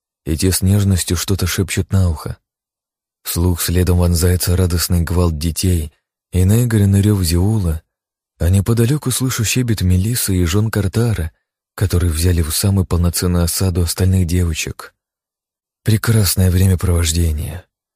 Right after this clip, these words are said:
Замечательные незабываемые моменты моего бытия. Вот только уже секунду спустя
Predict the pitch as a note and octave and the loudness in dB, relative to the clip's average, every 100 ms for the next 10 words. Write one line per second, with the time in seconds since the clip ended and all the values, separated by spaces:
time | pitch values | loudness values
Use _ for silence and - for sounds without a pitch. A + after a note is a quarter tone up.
0 | _ _ _ _ D#2+ E2 G2+ A2 - D3 | _ _ _ _ -2 2 2 2 0 -2
1 | B2+ A#2 A#2+ A#2 G#2 A2 A2 B2 B2 A2 | 0 0 2 2 2 0 2 2 2 2
2 | G#2 G2+ G#2 A#2 G#2+ G#2 G2+ G2 G2+ F#2 | 2 2 2 0 0 0 2 2 0 0
3 | - F2 E2 E2 - _ _ _ _ _ | -2 -2 -2 -4 -10 _ _ _ _ _
4 | _ _ _ _ _ _ - E2 F#2 - | _ _ _ _ _ _ -4 0 0 0
5 | G#2+ - F#2+ F#2 F2+ - G2 F2+ F2 E2+ | -2 0 0 0 -2 -2 -2 -2 -2 -4
6 | E2 - E2 | -6 -4 -4